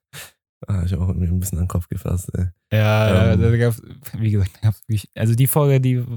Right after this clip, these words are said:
Speaker 2: fand ich bisher
Speaker 1: Die schwächste, muss ich ehrlich sagen.
Speaker 2: Ja, die war wirklich kritisch an vielen Stellen.
Speaker 1: Ja.
Speaker 2: Ja, aber um weiterzugehen, das nächste Volk ist quasi in zwei Hälften ges-,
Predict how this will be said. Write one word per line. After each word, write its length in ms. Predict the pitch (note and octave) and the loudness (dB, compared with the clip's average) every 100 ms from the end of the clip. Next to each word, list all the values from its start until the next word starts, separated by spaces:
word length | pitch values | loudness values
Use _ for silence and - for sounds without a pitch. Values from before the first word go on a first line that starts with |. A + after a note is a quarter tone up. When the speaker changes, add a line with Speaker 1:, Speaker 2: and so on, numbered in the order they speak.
| A#2 | -4
Speaker 2:
fand 120 | C3 | -4
ich 140 | A#2+ | -2
bisher 480 | - A2 A#2+ A#2+ A#2+ - | -4 -2 0 0 -2 -2
Speaker 1:
Die 160 | G#2 | -2
schwächste, 360 | G#2 F#2 - F#2 | 0 -2 -2 -4
muss 200 | F#2 F2+ | -4 -4
ich 60 | |
ehrlich 140 | E2 F2 | -2 -2
sagen. 160 | F2 | -2
Speaker 2:
Ja, 220 | E2+ G2+ G2+ | -2 -2 -2
die 200 | G2+ G#2+ | -4 -4
war 60 | |
wirklich 300 | A2+ A2 G#2+ _ | -2 -4 -6 _
kritisch 220 | B2 G#2+ | -4 -2
an 180 | A2+ G#2+ | -2 -2
vielen 240 | G2+ A2 G2 | -2 -2 -2
Stellen. 320 | G#2+ G#2 G2+ | 0 -2 0
Speaker 1:
Ja. 220 | G2+ F#2 E2+ _ _ _ _ - | 0 0 0 _ _ _ _ -4
Speaker 2:
Ja, 200 | B2+ C3 | 0 2
aber 240 | A#2 A#2+ A#2+ | 2 2 0
um 320 | C3 B2+ A2+ - - - | -2 -4 -6 -12 -16 -6
weiterzugehen, 600 | B2 B2+ - B2+ C3 C3+ _ _ _ _ _ _ _ _ - | -4 -4 -2 -2 0 -2 _ _ _ _ _ _ _ _ -4
das 200 | B2 D3 | -2 0
nächste 260 | D#3 - | 0 -2
Volk 380 | A2 A#2 A2+ - _ - | 0 0 0 -4 _ -6
ist 460 | B2 - - - _ _ | -2 -2 -4 -8 _ _
quasi 420 | - A#2+ A#2 A#2+ | -4 -2 0 0
in 140 | A2 A2+ | -2 0
zwei 160 | A#2+ | 4
Hälften 260 | B2+ - A2 | 4 2 -2
ges-, 160 | F#2+ | -4